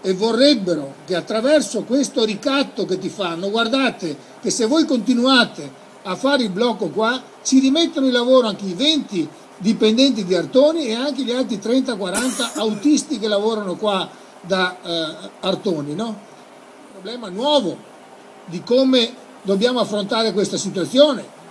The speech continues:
Ci troviamo, adesso valuteremo, sentiremo che cosa diranno i lavoratori dipendenti di Artoni. È chiaro che si crea una situazione in cui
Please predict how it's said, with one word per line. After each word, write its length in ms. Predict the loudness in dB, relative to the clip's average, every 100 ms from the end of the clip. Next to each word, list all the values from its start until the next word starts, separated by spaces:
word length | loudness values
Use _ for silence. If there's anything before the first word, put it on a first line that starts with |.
| -16
Ci 140 | -8
troviamo, 580 | 0 2 4 2 2 0 -4 -16
adesso 380 | -4 -2 0 -2
valuteremo, 680 | -2 0 0 2 4 4 2 -8 -18 -6
sentiremo 600 | -4 -2 0 2 2 -2
che 140 | -4
cosa 240 | -4 -4
diranno 560 | 0 0 0 0 -2 -4 -10 -20 -6
i 100 | 0
lavoratori 520 | 2 2 2 2 0
dipendenti 420 | 0 -2 4 4
di 100 | 4
Artoni. 500 | 0 2 4 4 0 -10 -18 -12
È 120 | -6
chiaro 300 | -4 -2 -4
che 80 | -6
si 140 | -2
crea 180 | 0 0
una 80 | -2
situazione 480 | -2 0 2 2
in 100 | 0
cui 300 | 2 4 4